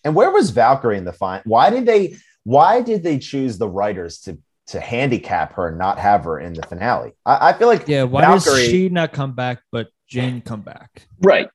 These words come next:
Speaker 1: Well, I
Speaker 3: It,
Speaker 1: guess,
Speaker 3: it's
Speaker 1: I guess the explanation is Jane had the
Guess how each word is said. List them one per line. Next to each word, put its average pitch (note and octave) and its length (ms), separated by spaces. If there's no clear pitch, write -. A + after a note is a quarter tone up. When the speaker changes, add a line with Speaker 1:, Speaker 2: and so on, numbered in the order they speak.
Speaker 1:
Well, D3+ 340
I F#3+ 100
Speaker 3:
It, F#3 60
Speaker 1:
guess, G3 200
Speaker 3:
it's G3 200
Speaker 1:
I D3 60
guess G#3+ 220
the G3 120
explanation D3 560
is A#2 120
Jane A#2+ 320
had B2 260
the F#2+ 360